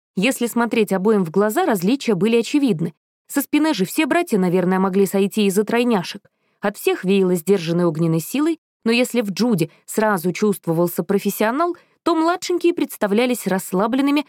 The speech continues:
расхлябанными и беззаботными. «Творческие натуры», — предположил Матвей. «Музыканты».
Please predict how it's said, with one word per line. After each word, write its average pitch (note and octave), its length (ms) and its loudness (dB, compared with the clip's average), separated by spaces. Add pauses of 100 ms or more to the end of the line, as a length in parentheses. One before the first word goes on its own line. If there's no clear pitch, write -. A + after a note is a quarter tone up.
(160)
расхлябанными A#3 920 0 (160)
и F3+ 100 0
беззаботными. E3 840 0 (540)
«Творческие F4 600 0
натуры», — F4 500 2 (340)
предположил F#3 640 0
Матвей. F3 480 0 (460)
«Музыканты». E4+ 720 0